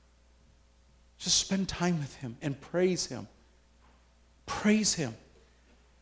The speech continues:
Don't praise him because of what you see or what you're going through, but praise him because your hope will never be disappointed in God.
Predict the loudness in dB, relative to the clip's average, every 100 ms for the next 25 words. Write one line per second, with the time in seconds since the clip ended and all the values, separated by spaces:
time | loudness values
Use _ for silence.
0 | 4 4 4 2 4 6 4 4 2 -2
1 | -10 -8 -2 2 4 4 6 4 4 4
2 | 6 6 4 4 2 2 4 4 4 0
3 | 2 4 4 2 -2 -2 -6 -4 0 0
4 | -2 2 4 4 2 2 0 -4 -18 0
5 | 2 4 2 2 -4 -14 -10 4 6 6
6 | 4 4 6 6 2 -14 -6 -2 -2 0
7 | 4 6 6 2 0 0 -2 -2 -6 -6
8 | -6 -10 -10